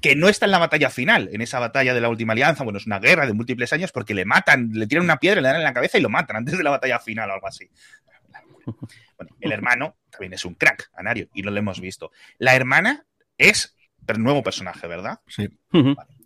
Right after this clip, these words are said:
Speaker 3: Es, es personaje original, y imagino que tendrá también su, su miga en todo lo que está por venir en, en,
Speaker 1: Sí.
Speaker 3: en Númenor, porque el, el hecho de que ella como que le parece que la ha metido ahí en, en el gremio de los, de los constructores, de los, de los que, de los que molan,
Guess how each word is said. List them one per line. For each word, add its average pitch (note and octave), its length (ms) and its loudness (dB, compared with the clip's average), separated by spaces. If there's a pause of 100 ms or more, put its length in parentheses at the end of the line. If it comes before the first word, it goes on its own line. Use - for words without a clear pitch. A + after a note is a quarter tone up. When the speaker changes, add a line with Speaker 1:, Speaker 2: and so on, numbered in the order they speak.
Speaker 3:
Es, A2+ 160 -2
es B2 140 -6
personaje C3 260 -2
original, A#2+ 420 0
y G#2 260 2
imagino G2 320 0
que A#2 60 4
tendrá A#2+ 240 2
también A#2 280 2
su, A2+ 280 2 (320)
su - 220 0
miga B2 320 4
en B2 160 4
todo A#2 140 6
lo A#2 80 4
que A2+ 40 -4
está G#2+ 220 0
por G#2 140 0
venir G#2+ 260 2
en, G#2+ 220 2
en, G#2+ 100 2
Speaker 1:
Sí. G#2+ 160 0
Speaker 3:
en G#2 140 2
Númenor, G#2 520 2
porque G2+ 300 0
el, G2 160 0
el G#2 120 -2
hecho A2+ 160 -2
de G2+ 40 2
que G#2+ 280 6 (200)
ella G#2+ 420 2
como G#2+ 160 -2
que G#2+ 80 0
le G#2 140 -4
parece A2 160 0
que A#2+ 40 -2
la A2+ 40 2
ha A#2 40 2
metido A2+ 220 2
ahí A2 120 6
en, A2 100 2
en A2 140 0
el G#2+ 160 2
gremio A2 300 2
de A2 80 2
los, A2 220 0 (380)
de G#2+ 60 2
los G#2+ 100 -2
constructores, A#2 540 2
de G#2+ 80 2
los, G#2 240 2
de G#2 100 -2
los G2+ 380 0 (100)
que, G#2+ 100 -4
de G2+ 120 -4
los G#2 100 -2
que G#2+ 80 -4
molan, C3 340 2